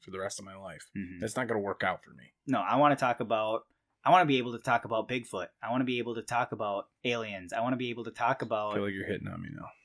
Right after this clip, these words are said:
Speaker 2: I know, boxers or briefs, or
Speaker 1: <laughs>
Speaker 2: how y-, what your diet is all about, or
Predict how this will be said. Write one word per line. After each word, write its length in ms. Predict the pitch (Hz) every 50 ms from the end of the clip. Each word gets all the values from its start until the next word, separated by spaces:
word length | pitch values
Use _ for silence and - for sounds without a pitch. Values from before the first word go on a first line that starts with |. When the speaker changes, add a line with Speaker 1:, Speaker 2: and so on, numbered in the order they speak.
| - -
Speaker 2:
I 60 | - 117
know, 180 | 131 131 104
boxers 480 | 85 - 113 117 117 - - 127 117 107
or 100 | 110 104
briefs, 640 | 95 113 117 113 101 90 - - - - - - - -
or 540 | - 107 104 104 101 101 101 98 - - - 202 - - - - - - - - -
Speaker 1:
<laughs> 460 | - - _ _ _ _ _ _ - -
Speaker 2:
how 340 | 156 - - - 151 147
y-, 160 | 147 139 135 -
what 180 | 151 151 165 160
your 140 | 139 131
diet 420 | 113 - 127 120 127 123 117 117 107
is 140 | 113 110 107
all 200 | 110 107 107 104
about, 460 | 101 98 101 98 98 98 98 95 - -
or 540 | - 123 107 101 101 101 98 98 98 98 -